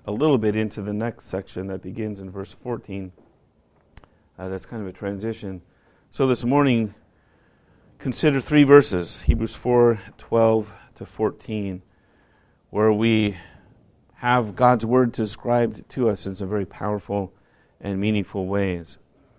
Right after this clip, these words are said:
Let me read the text for us, and we'll get in, into it this morning. Hebrews four, twelve to fourteen.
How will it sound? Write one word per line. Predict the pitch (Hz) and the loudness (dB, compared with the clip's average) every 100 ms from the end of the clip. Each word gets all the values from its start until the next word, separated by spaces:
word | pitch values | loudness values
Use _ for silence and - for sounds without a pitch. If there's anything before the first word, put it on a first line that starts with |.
| - _ _ | -20 _ _
Let | 110 | -4
me | 110 | -2
read | 107 113 110 101 | 0 0 -2 -4
the | - | -10
text | 92 - 110 101 - - | -10 -4 -4 -6 -14 -18
for | - 127 | -4 2
us, | 123 113 | 2 0
and | 101 101 | -4 -4
we'll | 101 | -4
get | 95 101 | -4 -2
in, | 104 104 101 101 _ _ - | -2 -2 -6 -10 _ _ -8
into | 110 104 95 | -6 -4 -6
it | 87 | -6
this | - - | -12 -6
morning. | 104 95 80 - _ _ _ _ _ _ _ _ _ _ _ _ _ _ _ _ | -4 -4 -8 -14 _ _ _ _ _ _ _ _ _ _ _ _ _ _ _ _
Hebrews | 139 139 - | 0 0 4
four, | 156 123 | 8 8
twelve | - 139 139 135 107 - - | 8 12 12 12 6 -8 -16
to | - 117 | -12 -6
fourteen. | 127 120 113 - - 117 107 92 90 | 2 2 2 -8 -12 -8 -6 -6 -8